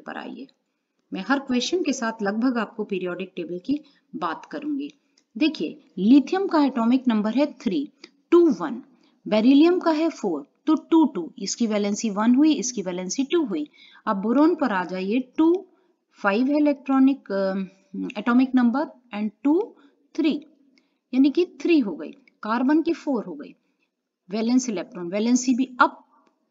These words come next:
फ़ोर के बाद कोवेलेंट बॉन्डिंग फ़ोर से शुरू हो गई, तो यहाँ पर वैलेंसी हम करते जाएंगे, सेवन को हम करेंगे तो टू, फ़ाइव,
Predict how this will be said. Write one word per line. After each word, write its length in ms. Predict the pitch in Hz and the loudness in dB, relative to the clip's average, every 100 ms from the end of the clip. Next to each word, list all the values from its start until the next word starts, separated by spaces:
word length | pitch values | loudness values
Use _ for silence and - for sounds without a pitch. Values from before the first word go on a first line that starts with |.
| _ | _
फ़ोर 400 | - 294 392 440 | -10 -2 -2 -2
के 100 | 277 | -6
बाद 320 | 170 165 156 _ _ - | -6 -12 -16 _ _ -14
कोवेलेंट 440 | 202 202 233 277 | -8 -4 0 2
बॉन्डिंग 380 | 269 277 285 311 | 2 2 4 0
फ़ोर 180 | 294 285 | 0 -6
से 140 | - 285 | -4 -6
शुरू 260 | 294 269 | -4 -4
हो 120 | 262 | -2
गई, 140 | 254 262 262 _ _ | -2 -4 -8 _ _
तो 60 | 349 | 0
यहाँ 400 | 285 220 220 320 | 0 0 -2 -2
पर 180 | 330 302 | -2 -4
वैलेंसी 500 | 208 202 220 233 294 | -2 -2 -4 -2 0
हम 180 | 254 247 | 2 0
करते 360 | 220 196 240 | -2 -6 -6
जाएंगे, 340 | 220 196 202 247 | -6 -6 -4 -4
सेवन 460 | - 208 214 359 | -4 -4 -2 -2
को 140 | - 269 | -2 -4
हम 160 | 233 | -4
करेंगे 400 | 214 208 202 233 | -4 -6 -4 -4
तो 140 | 254 277 | -4 -6
टू, 520 | - - 294 403 - _ _ _ _ _ _ _ _ - | -8 -2 -2 -2 -6 _ _ _ _ _ _ _ _ -20
फ़ाइव, 400 | - 269 165 | -6 -4 -4